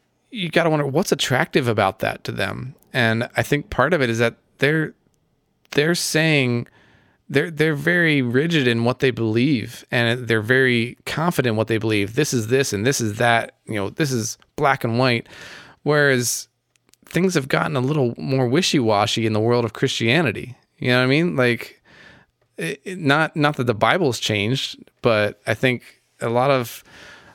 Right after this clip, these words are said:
a lot of the teaching has been more, not, not teaching, I should even say, but a lot of the experiences we've tried to create in a lot of our churches in the last, you know, thirty, forty years has,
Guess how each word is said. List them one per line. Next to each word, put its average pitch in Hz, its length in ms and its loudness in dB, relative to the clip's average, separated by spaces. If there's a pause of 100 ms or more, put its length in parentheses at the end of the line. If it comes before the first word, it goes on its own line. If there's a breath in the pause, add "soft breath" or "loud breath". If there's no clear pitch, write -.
(200 loud breath)
a - 60 -6
lot 131 200 2
of 123 140 0
the 117 120 2
teaching 151 380 0
has 113 120 0
been 117 260 2
more, 113 520 2
not, 143 240 -4
not 123 180 -6
teaching, 117 320 -2
I 104 140 2
should 113 180 -2
even 104 160 0
say, 110 200 0
but 104 160 2
a 107 40 2
lot 120 160 4
of 113 80 0
the 113 100 2
experiences 123 640 0
we've 107 140 -2
tried 117 260 2
to 110 100 0
create 113 460 0
in 113 140 -2
a 104 80 0
lot 107 140 2
of 98 60 -4
our 98 100 0
churches 120 500 -2
in 110 60 -6
the 104 60 -2
last, 101 440 0 (840)
you 123 80 -2
know, 110 60 -6
thirty, 113 280 0
forty 107 260 0
years 107 260 2
has, 104 220 0